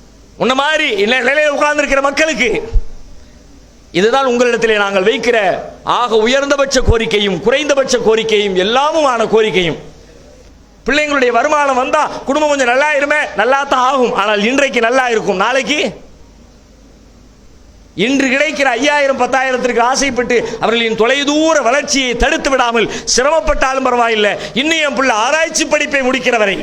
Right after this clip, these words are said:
அதிலே உயர்நிலையை தொடுகிற வரை, என்னால் இயன்றவரை நான் அவனுக்கு தொடர்ந்து பின்புலமாக, அவன் முதுகெலும்பாக இருந்து அவனை ஊக்குவிப்பேன் என்று பெற்றோர்களாகி நீங்கள் முடிவெடுங்கள்.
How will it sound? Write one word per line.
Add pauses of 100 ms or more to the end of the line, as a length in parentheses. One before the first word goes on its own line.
(300)
அதிலே
உயர்நிலையை
தொடுகிற
வரை, (240)
என்னால்
இயன்றவரை (220)
நான்
அவனுக்கு
தொடர்ந்து
பின்புலமாக, (220)
அவன்
முதுகெலும்பாக (140)
இருந்து
அவனை
ஊக்குவிப்பேன்
என்று (100)
பெற்றோர்களாகி
நீங்கள்
முடிவெடுங்கள்.